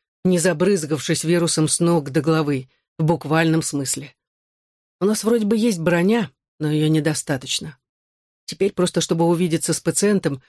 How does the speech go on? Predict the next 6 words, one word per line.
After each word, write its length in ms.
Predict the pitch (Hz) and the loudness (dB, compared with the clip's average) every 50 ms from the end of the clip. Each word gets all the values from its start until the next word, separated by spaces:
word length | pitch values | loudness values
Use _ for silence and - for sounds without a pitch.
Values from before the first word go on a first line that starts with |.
| _ _ _ _ _ _ _ _ | _ _ _ _ _ _ _ _
я 200 | - 147 160 160 | -4 -2 0 0
должен 340 | 156 151 175 175 160 170 165 160 | 0 2 0 2 2 2 2 2
надеть 280 | 160 156 151 165 151 | 2 2 2 0 0
шапочку 480 | - - 170 151 151 - - - - 160 | 0 -2 -2 -2 -2 -4 -8 -6 -4 -4
для 140 | 135 143 143 | -2 -2 -2
волос, 440 | 143 147 151 175 185 - - - | 0 0 0 0 0 0 -2 -4